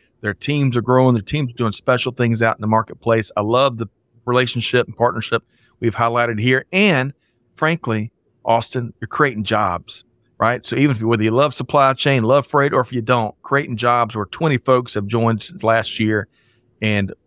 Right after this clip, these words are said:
have some great opportunities to do special things in their career. That's cool too. Big thanks, Austin Pearson,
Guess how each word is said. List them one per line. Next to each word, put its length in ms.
have 180
some 140
great 180
opportunities 680
to 120
do 220
special 400
things 280
in 60
their 100
career. 300
That's 280
cool 220
too. 240
Big 200
thanks, 480
Austin 320
Pearson, 440